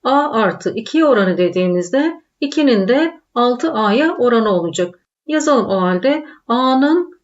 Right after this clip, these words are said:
A artı ikiye oranı demiştik ve paralellerin oranı da ikinin altı A'ya oranı. Sonra içler dışlar yapalım. Üçe kare A artı ikiye eşit.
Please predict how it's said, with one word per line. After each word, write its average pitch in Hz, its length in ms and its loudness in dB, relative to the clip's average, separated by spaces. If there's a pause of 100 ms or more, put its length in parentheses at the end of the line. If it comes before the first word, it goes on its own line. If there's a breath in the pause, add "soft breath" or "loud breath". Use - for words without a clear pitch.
(100)
A 254 320 -2
artı 196 600 -2
ikiye 262 280 -2
oranı 185 360 2
demiştik 185 560 -2 (340 soft breath)
ve 311 160 -2
paralellerin 269 720 4
oranı 247 440 2
da 262 280 2 (240 loud breath)
ikinin 262 640 0 (160)
altı 233 460 0
A'ya 214 360 0
oranı. 185 440 0 (360)
Sonra 302 340 0
içler 277 460 0
dışlar 247 340 0
yapalım. 180 520 0
Üçe 302 300 -2
kare 208 480 0 (420 soft breath)
A 277 280 2
artı 269 580 0 (200)
ikiye 233 420 0
eşit. 294 380 -2